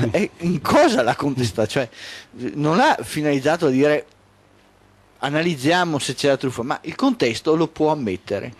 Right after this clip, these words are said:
Speaker 1: Mm.
Speaker 2: È questo che lascia perplessi, in
Speaker 1: Sì, sì,
Speaker 2: effetti.
Speaker 1: perché quando dice il contesto ammette, rende ammissibile la cosa,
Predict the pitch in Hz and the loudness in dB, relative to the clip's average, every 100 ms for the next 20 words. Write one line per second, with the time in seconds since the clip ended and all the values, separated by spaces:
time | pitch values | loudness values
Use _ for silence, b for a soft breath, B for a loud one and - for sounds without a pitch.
0 | B 120 92 B 147 339 - 113 107 104 | B -4 -4 B -2 -2 -2 0 0 0
1 | 110 - 104 - 95 92 190 185 190 143 | -4 -2 -4 0 -2 0 -2 0 0 0
2 | 90 147 165 139 135 123 151 143 147 131 | -2 0 2 2 0 0 2 0 0 0
3 | 117 - 95 85 85 98 110 135 143 135 | -2 -8 -10 -10 -6 -2 2 2 0 -2
4 | - - 120 139 147 120 120 - 123 113 | -6 -4 0 0 0 0 -2 -2 -2 0
5 | 120 151 156 131 123 113 147 165 | 2 0 0 0 0 2 0 0